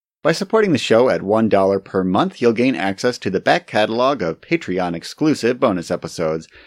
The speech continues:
as well as the forbidden Patreon chambers of the Discord server.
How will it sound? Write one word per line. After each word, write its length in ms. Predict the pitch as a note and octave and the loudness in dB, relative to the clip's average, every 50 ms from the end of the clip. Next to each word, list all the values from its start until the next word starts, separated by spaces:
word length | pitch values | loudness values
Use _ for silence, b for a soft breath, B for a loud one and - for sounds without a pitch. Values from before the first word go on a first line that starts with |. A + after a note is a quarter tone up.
| b b | b b
as 160 | F2+ F2+ D#2+ | -4 -2 0
well 240 | E2+ G#2+ C3+ D3 A#2+ | 2 4 4 6 6
as 180 | G#2+ G2+ F#2+ - | 4 2 0 0
the 140 | G#2+ F#2+ F2+ | -2 -2 -2
forbidden 760 | - - A2 G2+ E2 F2 G2+ A2+ C3 C3 C3 C3 C3 C3+ C3 | 2 2 2 2 4 4 6 6 8 6 6 6 4 4 2
Patreon 680 | C3 - A2 B2 C3 - - A2 A2 G#2 G2 G2 F#2+ | -2 0 2 2 2 2 0 0 2 2 2 0 -2
chambers 520 | F2+ - G2+ G2 F#2+ E2+ D#2+ D#2 D2+ D2+ - | -2 0 0 0 2 0 -2 -4 -4 -6 -6
of 100 | F2 D#2+ | -6 -6
the 80 | F2+ E2 | -4 -4
Discord 480 | F2 F2+ - - - F2 D#2+ D2+ C#2+ | -4 -4 -6 -6 -6 -4 -4 -4 -6
server. 480 | - - F2 D2+ C#2 C2+ B1 A1 A#1+ - | -8 -6 -6 -6 -6 -6 -10 -10 -12 -16